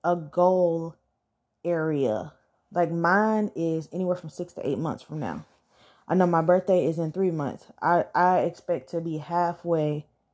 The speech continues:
to the goal by my birthday. And moving forward, three months from then, I should be close to where I wanna be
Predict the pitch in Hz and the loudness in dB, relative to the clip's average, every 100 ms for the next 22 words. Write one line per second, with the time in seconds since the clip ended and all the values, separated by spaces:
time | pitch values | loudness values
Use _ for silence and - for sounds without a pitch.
0 | _ _ - 165 147 156 160 147 139 147 | _ _ -2 0 2 4 4 2 -2 -10
1 | _ _ _ _ _ _ _ 151 160 156 | _ _ _ _ _ _ _ 0 2 2
2 | 143 139 160 147 - 143 151 - _ _ | -2 -2 -4 -4 -6 -10 -10 -14 _ _
3 | _ _ _ _ _ _ _ - 165 165 | _ _ _ _ _ _ _ -4 0 0
4 | 151 139 - 180 170 156 143 - - _ | -2 -4 0 4 4 2 -4 -10 -14 _
5 | _ _ _ _ - 175 165 165 165 - | _ _ _ _ -4 -2 0 0 -2 -6
6 | - - 156 156 180 170 143 156 - _ | -14 -10 -6 -2 0 0 -2 -8 -12 _
7 | _ _ _ _ _ _ _ _ _ 165 | _ _ _ _ _ _ _ _ _ -2
8 | 160 160 156 151 - _ - 196 180 165 | 0 -2 0 0 -2 _ -2 4 4 2
9 | - - _ _ _ - 175 160 160 151 | -10 -20 _ _ _ -8 -4 0 0 0
10 | 147 - 160 156 156 147 151 143 147 | -2 -4 -6 -4 -4 -4 -4 -4 -8